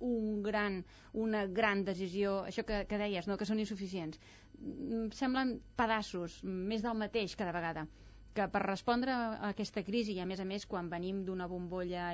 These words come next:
immobiliària tan salvatge, que s'ha dedicat tants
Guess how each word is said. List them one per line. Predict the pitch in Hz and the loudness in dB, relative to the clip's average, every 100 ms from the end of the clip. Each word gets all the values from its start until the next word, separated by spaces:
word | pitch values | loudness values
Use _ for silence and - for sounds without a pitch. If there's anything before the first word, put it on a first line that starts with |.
| 175 | -2
immobiliària | 175 175 170 175 170 175 170 165 165 160 | -2 -2 -2 -2 -2 -2 0 0 -2 -4
tan | 170 165 165 | -6 -4 -6
salvatge, | 156 170 175 180 175 165 | -4 -2 0 -2 -4 -4
que | 170 160 160 | -4 -4 -6
s'ha | - 185 175 - - - - | -6 -4 -4 -6 -12 -18 -8
dedicat | 196 196 196 185 202 190 - | -2 2 2 2 0 -2 -2
tants | 202 196 190 180 | 0 2 2 -2